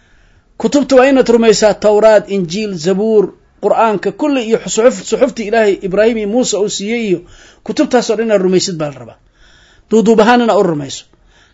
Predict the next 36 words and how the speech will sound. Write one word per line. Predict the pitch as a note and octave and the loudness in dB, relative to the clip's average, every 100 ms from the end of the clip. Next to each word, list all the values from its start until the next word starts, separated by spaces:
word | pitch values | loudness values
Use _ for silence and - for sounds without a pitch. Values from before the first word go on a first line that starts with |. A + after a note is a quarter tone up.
| - | -10
Laakiin | F3+ A3+ | -2 4
haddaad | C4+ B3+ | 4 6
tiri, | A#3+ | 4
"Aniga | A#3+ A#3+ | 2 0
Qur'aanka | A#3+ B3 A3+ | 0 2 4
bes | A#3+ B3 | 4 4
mooye | A3+ A#3 | 6 6
wax | A3+ F#3 | 6 4
kale | A3 | 2
ma | A#3+ | 4
rumaysni," | C4+ A3 F3 D#3 D3 _ - _ | 4 4 0 -2 -6 _ -20 _
Yuhuud | F#3 B3+ A#3+ | -2 0 0
iyo | A#3+ | 0
Nasaarada | A3+ G#3+ A3 A#3 | 0 2 2 2
unbaad | G#3+ G3 | 0 -2
la | G#3 | -2
mid | F#3+ | -4
noqonaysaa. | E3+ E3 D#3+ - D3+ | -4 -4 -4 -6 -2
Leanna | F3 A#3 | 0 0
Yuhuud | A3 G3 A#3+ | -2 -2 -2
waxay | A#3 A#3 A#3+ | -2 0 4
yidhaahdeen, | A#3+ A3+ C4+ C4 - - - | 4 6 2 0 -14 -20 -2
"Tawraad | G3+ A3 A#3+ | 2 4 4
wixii | A3+ G#3 | 2 -2
ka | A3+ | -2
soo | A3 G#3 | -2 0
haray | F#3+ G#3+ - _ _ _ | 0 -2 -4 _ _ _
ma | G3+ | 2
rumaysnin. | A3 A3 G#3+ - A3 G#3+ - _ _ _ _ _ _ _ _ - | 2 4 2 2 -4 -4 -12 _ _ _ _ _ _ _ _ -2
Muuse | G#3+ A3+ A#3+ | 0 4 4
wixii | G#3 G3+ | 4 0
ka | A3+ | 0
soo | A3 G#3 | 2 0
haray | G#3+ G3+ | 0 0
ma | G#3+ | 0
rumaysnin." | A3 A3 G#3 G#3 A3 | 2 2 0 -2 -6